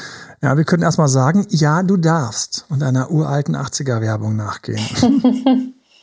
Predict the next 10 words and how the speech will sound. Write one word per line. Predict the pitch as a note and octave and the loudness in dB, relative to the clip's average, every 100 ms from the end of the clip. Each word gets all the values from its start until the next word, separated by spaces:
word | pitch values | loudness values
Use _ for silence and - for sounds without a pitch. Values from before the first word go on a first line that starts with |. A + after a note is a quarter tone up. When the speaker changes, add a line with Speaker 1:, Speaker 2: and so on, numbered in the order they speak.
| _ _ _ _ _ - - - - - - - - - _ - | _ _ _ _ _ -8 -8 -8 -14 -16 -18 -18 -20 -20 _ 0
Speaker 1:
Ach, | B3 C#4+ C#4 C#4 C4 B3+ A#3+ A#3+ A3 - - - _ _ _ _ _ - | 2 2 2 2 0 0 0 0 -2 -8 -18 -20 _ _ _ _ _ -8
tja, | - C3+ B2+ B2 G#2 _ _ _ _ - | -2 0 0 -4 -8 _ _ _ _ -2
aber | C#3 C3 C3 B2+ - | 2 4 2 0 -2
das | C3 | -4
Problem | - A#2+ C3+ D#3+ | -2 -2 2 2
ist | E3 | 2
natürlich, | C#3+ C3 C#3 C3 C3+ C3+ - _ _ _ _ _ _ _ _ | 0 0 0 2 0 -2 -6 _ _ _ _ _ _ _ _
was | C3+ A#2+ | 0 2
macht | C3+ A#2 - | 0 -2 -2
Sinn? | A2 A2+ G#2+ | -2 0 -4